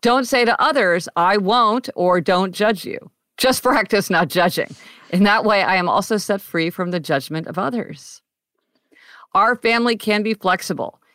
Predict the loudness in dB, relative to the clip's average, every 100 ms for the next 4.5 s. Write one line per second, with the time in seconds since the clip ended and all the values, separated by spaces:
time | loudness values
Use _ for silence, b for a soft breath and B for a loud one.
0 | -6 -2 -2 0 0 0 -2 0 0 2
1 | 0 0 -2 -2 0 0 0 -2 0 0
2 | -2 -2 -2 0 0 0 -2 -2 0 -2
3 | -4 -6 -6 b b -2 0 -2 -8 -12
4 | -4 0 2 0